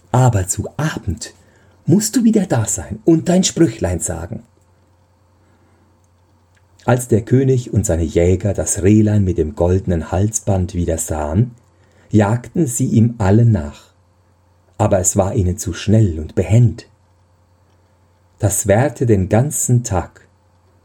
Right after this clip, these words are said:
Endlich aber hatten es die Jäger abends umzingelt, und einer verwundete es ein wenig am Fuß,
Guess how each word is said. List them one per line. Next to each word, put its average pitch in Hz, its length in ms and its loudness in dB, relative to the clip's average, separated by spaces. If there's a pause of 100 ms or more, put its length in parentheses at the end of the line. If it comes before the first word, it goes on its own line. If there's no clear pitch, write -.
(400)
Endlich 160 600 0
aber 170 400 2
hatten - 300 -4
es - 200 -2
die 82 220 0
Jäger 95 560 2
abends 92 680 0
umzingelt, 113 800 0 (760)
und 92 340 -2
einer 120 540 4 (200)
verwundete 98 720 2
es 85 220 -6
ein 85 180 -2
wenig 87 340 -2
am 101 140 -2
Fuß, - 560 0